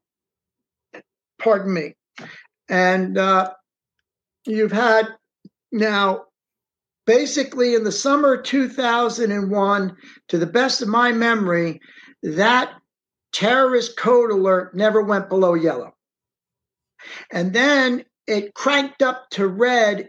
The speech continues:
in July. And August, right up to nine eleven, it never came down from red, which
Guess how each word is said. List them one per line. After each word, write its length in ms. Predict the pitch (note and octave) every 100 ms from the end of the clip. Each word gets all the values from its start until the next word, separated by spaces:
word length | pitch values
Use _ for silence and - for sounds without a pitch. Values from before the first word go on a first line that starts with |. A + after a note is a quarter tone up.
| _
in 360 | G3 G3 G3 F3
July. 500 | F#3+ F3+ E3+ - - _ _ _ _ _ _ _ _ _ - - - -
And 460 | F3+ F3+ F3+ F3 -
August, 800 | A#3 C#4+ C#4+ D#4 D4+ - - -
right 240 | F#3 B3 C4+
up 140 | C4
to 80 | B3+
nine 260 | B3 B3
eleven, 580 | A#3+ A#3+ B3+ C#4 C#4+ A3+ - -
it 200 | F#3+ G#3+
never 420 | G#3+ D#4+ F4 E4
came 420 | - B3 C4+ C4
down 400 | A#3 A#3 A3 A3
from 340 | - F#3 F3
red, 300 | F3+ F3 A#2+ - _ _ _ _ _ _ - - -
which 460 | - A#3+ C4 B3+ -